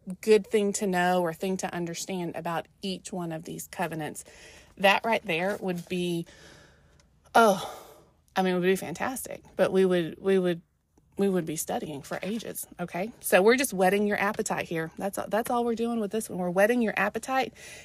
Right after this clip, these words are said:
and hopefully you want to learn more about this because it's fantastic. But we also just wanna make sure that you're seeing that these drivers of the story are also pointing us to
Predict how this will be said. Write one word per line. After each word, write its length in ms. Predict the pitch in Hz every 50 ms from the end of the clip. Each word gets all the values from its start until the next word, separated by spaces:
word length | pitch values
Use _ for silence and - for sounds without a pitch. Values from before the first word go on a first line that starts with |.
| -
and 180 | - 190 185 185
hopefully 380 | 196 214 - - - 240 240 233
you 160 | 214 202 190
want 160 | 190 202 - -
to 80 | 196
learn 200 | 190 180 175 170
more 300 | 175 175 180 185 185 180 -
about 320 | 165 170 175 185 202 -
this 220 | - 262 254 - -
because 320 | - 180 - 180 165 151
it's 180 | - - - - - - - -
fantastic. 920 | - 143 147 135 127 - - - 202 214 240 233 - - 277 269 - - - - - - - - - - - -
But 420 | 175 170 - 208 202 196 - - - _ _ _ _ _ _ _ _ _ -
we 240 | - 190 196 190 185
also 440 | - 190 196 214 208 - 226 196 190
just 220 | 185 180 175 - 202
wanna 180 | 196 180 180
make 220 | 175 170 156 - -
sure 200 | - 202 185 180
that 160 | 180 170 -
you're 140 | - 165 165
seeing 840 | - - - - - 262 285 294 277 220 185 165 160 160 165 180 - - - - _ -
that 180 | 196 - - 175
these 220 | 180 165 170 - - 170
drivers 540 | 170 180 170 170 185 196 208 208 214 202
of 160 | 208 196 185 175
the 80 | 175
story 680 | 170 - - - 180 196 202 196 175 131 143 147 151 185 - - - - - - - _ -
are 200 | 170 165 - - -
also 420 | - 185 190 196 190 - 190 175
pointing 480 | 170 - - - 175 170 170 170 170 -
us 240 | 175 160 160 - -
to 600 | - - - - 196 180 175 170 165 156 160